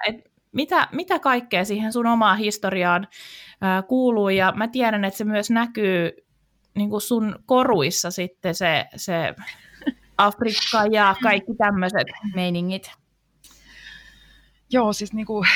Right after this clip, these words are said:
Speaker 2: etnisesti tää suomalaistausta on mulla paljon vahvemmin kuin mikä maahanmuuttaja-, <laughs> maahanmuuttajuustausta. Eli suomalaissyntyiseen perheeseen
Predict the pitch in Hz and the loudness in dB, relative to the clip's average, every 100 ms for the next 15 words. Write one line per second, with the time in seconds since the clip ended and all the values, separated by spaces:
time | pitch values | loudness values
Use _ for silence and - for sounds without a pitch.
0 | - - 311 311 247 208 190 - 185 190 | 0 0 -2 0 -2 0 -2 -4 -2 -2
1 | 180 233 220 190 175 - 180 175 175 175 | 0 -2 0 0 -4 -4 -4 -4 -4 -4
2 | 180 175 165 185 190 175 180 175 165 165 | -4 -4 -4 -2 -2 -2 -4 -4 -6 -6
3 | 165 165 160 165 160 151 151 170 151 - | -8 -6 -4 -2 -2 -4 -8 -10 -12 -12
4 | 165 - 90 92 - - - - 240 214 | -14 -8 -6 -4 -6 -16 -18 -4 2 4
5 | 214 208 190 190 - 165 180 - 185 190 | 4 2 0 -6 -2 -2 -2 -6 -6 -6
6 | - 175 165 170 - - 240 262 220 185 | -8 -10 -8 -10 -12 -10 -2 0 2 -2
7 | - 190 170 170 170 185 185 160 160 165 | -2 -4 -4 -8 -6 -6 -6 -6 -8 -6
8 | 156 | -10